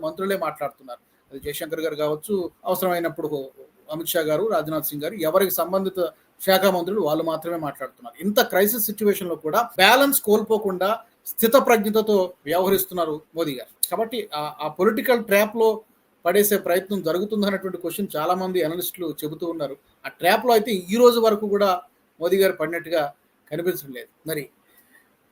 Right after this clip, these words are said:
మీకేమనిపిస్తోంది? రాహుల్ గాంధీ గారు చేసినటువంటి ఆరోపణలు అమెరికా విషయంలో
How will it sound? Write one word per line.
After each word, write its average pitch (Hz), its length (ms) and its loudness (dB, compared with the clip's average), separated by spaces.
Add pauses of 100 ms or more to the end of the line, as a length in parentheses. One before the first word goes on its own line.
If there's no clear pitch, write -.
(120)
మీకేమనిపిస్తోంది? 190 760 0
రాహుల్ 196 360 2
గాంధీ 190 300 2
గారు 180 280 4
చేసినటువంటి 160 480 -6
ఆరోపణలు 151 500 -2 (260)
అమెరికా 165 300 -6
విషయంలో 135 420 -8